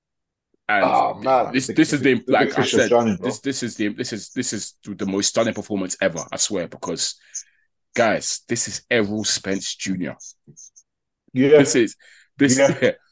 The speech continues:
Speaker 1: <laughs> this ain't no small fry. This is, <laughs> this is Spence, fam.
Speaker 3: Mm-hmm.
Speaker 2: But, but,
Speaker 3: Mm-hmm.
Speaker 2: but, but, you know, we have to get into it,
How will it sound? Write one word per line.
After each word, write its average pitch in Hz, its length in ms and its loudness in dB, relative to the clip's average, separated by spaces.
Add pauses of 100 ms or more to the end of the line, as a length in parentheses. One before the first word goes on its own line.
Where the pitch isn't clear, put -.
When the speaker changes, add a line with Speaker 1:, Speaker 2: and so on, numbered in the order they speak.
(140)
Speaker 1:
<laughs> - 360 -20
this 156 180 4
ain't 160 160 2
no 135 360 2
small - 360 -4
fry. 90 480 -6
This 120 180 -16
is, 113 220 -14 (120)
<laughs> 135 320 0 (480)
this 139 160 0
is 127 120 0
Spence, - 520 -2 (100)
fam. 82 320 -10 (1500)
Speaker 3:
Mm-hmm. 120 440 0
Speaker 2:
But, 117 200 -6 (560)
but, 127 340 4
Speaker 3:
Mm-hmm. 104 140 -12
Speaker 2:
but, 135 280 2 (1500)
but, 135 300 0 (680)
you 67 60 -16
know, 67 220 -16
we 90 100 -18
have 85 120 -14
to 104 100 -18
get 123 160 -6
into 127 300 -10
it, 110 160 -12